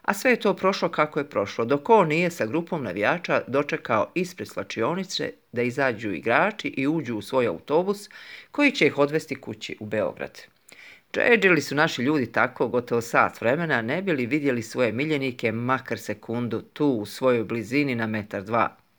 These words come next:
Kad su se pojavili, priča stari, ide njih nekoliko, a iza njih se pojavi Džaja. U trenerci maše, pozdravlja navijačima i kako otac reče, ja sam ga pitao, „Je se umorio Džaja?”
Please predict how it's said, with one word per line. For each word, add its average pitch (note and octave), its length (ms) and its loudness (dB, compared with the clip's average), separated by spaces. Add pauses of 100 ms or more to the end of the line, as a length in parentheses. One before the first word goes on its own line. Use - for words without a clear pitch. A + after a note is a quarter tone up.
(540)
Kad D3+ 220 2
su C3 80 -6
se A#2 180 -6
pojavili, D3 680 2
priča A2 360 -4
stari, D#3 520 0 (340)
ide F#3+ 240 4
njih D#3 240 0
nekoliko, G2 760 -4
a A#2 160 0
iza A#2 280 0
njih C#3 320 -4
se G2+ 200 -10
pojavi F2 640 -6 (120)
Džaja. G#2 400 -4 (760)
U A#2 80 -10
trenerci C#3 880 2 (160)
maše, A2 640 2 (120)
pozdravlja A#2+ 440 2
navijačima C#3 840 2
i B2 100 -2
kako G2+ 320 -4
otac - 320 -10
reče, D#3+ 400 -2 (460)
ja D#3 260 6
sam E3 200 -8
ga C#3+ 100 -2
pitao, G2 580 -4
„Je D3 180 4
se G#3 240 -2
umorio G#3+ 500 2
Džaja?” C3 380 2